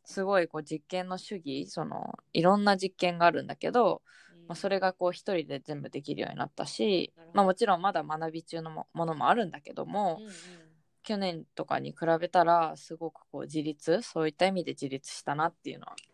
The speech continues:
Speaker 1: 思います。
Speaker 2: うーん。なるほど。はい。
Speaker 1: うん。
Speaker 2: 私も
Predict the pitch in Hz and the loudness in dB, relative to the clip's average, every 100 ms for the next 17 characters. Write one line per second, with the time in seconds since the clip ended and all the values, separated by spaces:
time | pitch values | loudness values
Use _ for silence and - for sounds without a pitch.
0 | _ _ _ 180 151 147 151 - 147 - | _ _ _ -8 -6 -6 -10 -14 -14 -16
1 | - - - _ _ _ _ 170 175 160 | -18 -20 -20 _ _ _ _ -20 -18 -20
2 | 151 _ _ _ _ _ _ _ 185 160 | -20 _ _ _ _ _ _ _ -10 -4
3 | 160 147 - _ _ _ _ _ _ _ | -4 -4 -12 _ _ _ _ _ _ _
4 | _ _ _ - 196 269 294 330 320 320 | _ _ _ -14 -10 -10 -10 -10 -10 -12
5 | 349 349 214 - | -12 -10 -12 -14